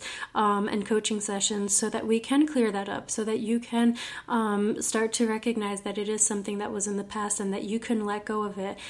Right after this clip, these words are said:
And so I look forward to connecting with you and having this session with you and, and helping you enjoy fully your pregnancy, your birth, and motherhood.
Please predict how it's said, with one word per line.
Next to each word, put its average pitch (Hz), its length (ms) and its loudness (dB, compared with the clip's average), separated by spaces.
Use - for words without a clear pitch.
And 214 160 0
so 208 320 2
I 214 140 -2
look 214 280 0
forward 233 400 0
to 240 120 -2
connecting 202 520 -4
with 196 200 -4
you 214 240 -4
and 202 440 0
having 208 640 0
this 208 240 2
session 208 380 0
with 202 200 -8
you 208 280 -6
and, 202 540 0
and 214 240 -2
helping 220 420 0
you 208 460 0
enjoy 202 680 0
fully 190 640 -4
your 202 160 0
pregnancy, 202 720 -2
your 196 240 -4
birth, 190 480 -6
and 208 120 0
motherhood. 190 520 -6